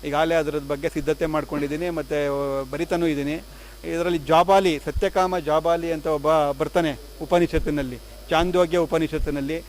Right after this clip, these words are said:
ಅವನನ್ನ ನಾನು ನಾಯಕನಾಗಿ ಇಟ್ಕೊಂಡು ಅವನ ಮೂಲಕ ಉಪನಿಷತ್ತಿನಲ್ಲಿ ಏನು ಉಪದೇಶಗಳು ಹೇಳಿದ್ದಾರೆ, ಆ, ಅದನ್ನ ನಾನು ಹೇಳೋದಕ್ಕೆ ಪ್ರಯತ್ನ ಪಡ್ತೀನಿ. ಈ ಉಪನಿಷತ್ತುಗಳು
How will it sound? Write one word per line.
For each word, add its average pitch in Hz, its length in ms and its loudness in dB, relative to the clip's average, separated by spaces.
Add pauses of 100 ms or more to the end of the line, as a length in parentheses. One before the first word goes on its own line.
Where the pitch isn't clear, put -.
(220)
ಅವನನ್ನ 214 440 0
ನಾನು 196 260 0
ನಾಯಕನಾಗಿ 170 600 0
ಇಟ್ಕೊಂಡು 156 480 -8 (240)
ಅವನ 208 220 2
ಮೂಲಕ 208 380 2
ಉಪನಿಷತ್ತಿನಲ್ಲಿ 185 920 2
ಏನು 175 420 2
ಉಪದೇಶಗಳು 170 640 2
ಹೇಳಿದ್ದಾರೆ, 160 500 2 (420)
ಆ, 156 60 -2 (480)
ಅದನ್ನ 185 260 -4
ನಾನು 170 320 -6
ಹೇಳೋದಕ್ಕೆ 156 460 -4
ಪ್ರಯತ್ನ 156 300 -4
ಪಡ್ತೀನಿ. - 720 -10
ಈ - 20 2
ಉಪನಿಷತ್ತುಗಳು 190 1080 4